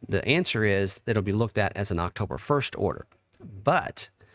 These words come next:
since his was approved after the snapshot,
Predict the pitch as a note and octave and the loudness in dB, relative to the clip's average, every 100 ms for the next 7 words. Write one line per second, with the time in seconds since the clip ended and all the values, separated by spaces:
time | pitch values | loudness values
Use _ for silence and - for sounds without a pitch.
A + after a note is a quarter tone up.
0 | _ - - - D#3+ C3 - - D3+ C#3 | _ -8 -4 2 2 2 0 2 2 2
1 | B2 A2+ - C3 G#2 - A#2+ C#3+ C3 A2 | 2 2 2 2 2 2 4 4 2 2
2 | G#2 - C3 D3 - - D#2+ D2+ | 2 2 4 4 2 2 2 2